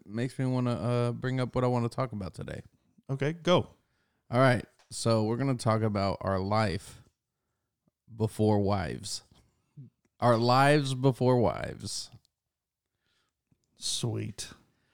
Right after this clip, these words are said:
Speaker 1: Yeah, dude. I mean, you know, so I got, or really just, you know, you could tell this. How about the story of, uh, when we met our wives?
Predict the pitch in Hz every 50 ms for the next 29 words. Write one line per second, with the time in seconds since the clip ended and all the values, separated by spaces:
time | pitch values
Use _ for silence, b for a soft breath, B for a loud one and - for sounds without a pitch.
0 | b b b b _ - - 101 101 95 92 95 107 117 - - _ - _ _
1 | _ _ _ _ _ _ _ _ _ _ - - - - - 135 135 127 123 117
2 | 113 107 98 - _ _ _ - - 110 B B B B B _ _ _ _ _
3 | - 113 - - - - - 117 - _ _ _ _ _ _ _ _ _ _ _
4 | - - - 101 85 82 101 101 87 - - - - 120 117 120 101 92 98 -
5 | _ - - - 131 123 127 127 104 90 - 190 202 202 247 269 262 233 175 135
6 | 117 113 127 123 - - - - - 190 214 190 123 107 101 117 127 - - 147
7 | 131 - - 113 110 95 92 104 - - - - - 160 175 175 - 175 131 123
8 | - - - 113 107 104 101 101 98 95 101 92 92 95 107 98 87 87 87 87
9 | 87 92 92 90 87 87 82 82 82 85 85 95 90 71 62 53 50 52 50 50
10 | - - -